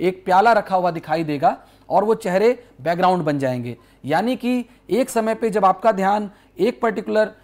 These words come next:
अ, फिगर पर जाता है तो दूसरी चीज़ें उस समय बैकग्राउंड बन जाती हैं और यही प्रोसेस ठीक उल्टा हो जाता है। जब आप, अ, उस मौजूदा फिगर को बैकग्राउंड बना देते हैं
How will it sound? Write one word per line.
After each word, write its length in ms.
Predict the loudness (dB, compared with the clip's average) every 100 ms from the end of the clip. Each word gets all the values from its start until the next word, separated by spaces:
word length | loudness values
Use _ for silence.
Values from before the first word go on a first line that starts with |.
| _ -8
अ, 280 | -2 -2 -4 -6
फिगर 220 | 0 0
पर 160 | 0 2
जाता 300 | 2 2 0
है 140 | -2
तो 320 | -2 -4 -6 -14 _ -8
दूसरी 340 | -6 -2 -2
चीज़ें 480 | -4 -8 -8 -6 -6
उस 200 | -8 -8
समय 200 | -4 -2
बैकग्राउंड 440 | -2 0 0 0
बन 140 | 0 -2
जाती 340 | -2 -2 -6
हैं 200 | -8 -10 -14 _
और 160 | -2 -2
यही 240 | 0 -2
प्रोसेस 440 | 0 0 0 -2 -4
ठीक 220 | -6 -6
उल्टा 220 | -4 -2 -2
हो 160 | -2
जाता 280 | -2 -4 -4
है। 180 | -6 -8 -12 _
जब 180 | -2 0
आप, 420 | 2 2 0 -2 _ _ _ -6
अ, 160 | -4 -4 -4
उस 160 | -8 -2
मौजूदा 420 | 0 0 2 2
फिगर 280 | 2 -2 -2
को 120 | -2
बैकग्राउंड 440 | -2 -2 0 0
बना 180 | 0 0
देते 240 | -2 -4 -6
हैं 280 | -6 -8